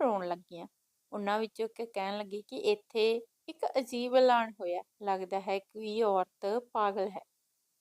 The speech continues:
ਦੋਨੇ ਔਰਤਾਂ ਵਿਆਹੀਆਂ ਹੋਈਆਂ ਸੀ। ਉਹਨਾਂ ਵਿੱਚੋਂ ਇੱਕ ਬੋਲੀ, "ਜੇ ਮੈਂ ਕੁਆਰੀ ਹੁੰਦੀ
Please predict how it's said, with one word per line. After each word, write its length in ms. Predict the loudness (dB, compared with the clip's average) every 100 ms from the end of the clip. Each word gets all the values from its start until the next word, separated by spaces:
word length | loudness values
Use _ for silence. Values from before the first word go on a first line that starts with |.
| _ _ _ -4
ਦੋਨੇ 380 | 0 2 2 4
ਔਰਤਾਂ 400 | 4 2 -2 2
ਵਿਆਹੀਆਂ 440 | 2 2 0 -4
ਹੋਈਆਂ 280 | -4 -8 -14
ਸੀ। 140 | -20 _
ਉਹਨਾਂ 280 | -6 -4 -4
ਵਿੱਚੋਂ 260 | -6 -6
ਇੱਕ 200 | -6 -8
ਬੋਲੀ, 420 | -6 -4 -4 -8 -8
"ਜੇ 180 | -2 -2
ਮੈਂ 200 | 0 -4
ਕੁਆਰੀ 460 | -6 0 2 2 -2
ਹੁੰਦੀ 460 | -6 -10 -8 -10